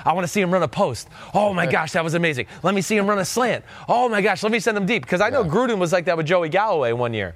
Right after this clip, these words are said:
Speaker 2: Mm.
Speaker 1: We got Joey Galloway, and I was afraid Joey was gonna die by the end of August 'cause I was like, "Man, this is practice four, and he's run ninety-five bombs already,
Speaker 2: Right.
Speaker 1: a-, and I'm worried about it." But Gruden was
Speaker 2: Yeah.
Speaker 1: obsessed with it, so he orchestrated so many things we did,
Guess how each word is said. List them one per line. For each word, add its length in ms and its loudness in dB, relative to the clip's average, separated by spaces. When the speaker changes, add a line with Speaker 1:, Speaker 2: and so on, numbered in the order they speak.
Speaker 2:
Mm. 200 0
Speaker 1:
We 100 2
got 160 2
Joey 260 0
Galloway, 200 2
and 400 2
I 100 2
was 140 -4
afraid 300 0
Joey 240 2
was 100 -4
gonna 140 2
die 360 2
by 120 0
the 100 -2
end 100 0
of 60 2
August 420 -2
'cause 140 0
I 80 4
was 160 -2
like, 220 0
"Man, 360 -2
this 180 0
is 220 0
practice 520 -2
four, 360 2
and 120 -2
he's 200 0
run 240 -2
ninety-five 640 0
bombs 380 0
already, 400 0
Speaker 2:
Right. 220 0
Speaker 1:
a-, 40 0
and 120 -2
I'm 180 -2
worried 260 0
about 160 0
it." 60 -6
But 140 -4
Gruden 260 0
was 140 -2
Speaker 2:
Yeah. 60 0
Speaker 1:
obsessed 340 -2
with 100 -2
it, 100 0
so 80 0
he 80 0
orchestrated 540 -2
so 100 -2
many 200 -4
things 260 -6
we 100 -2
did, 440 0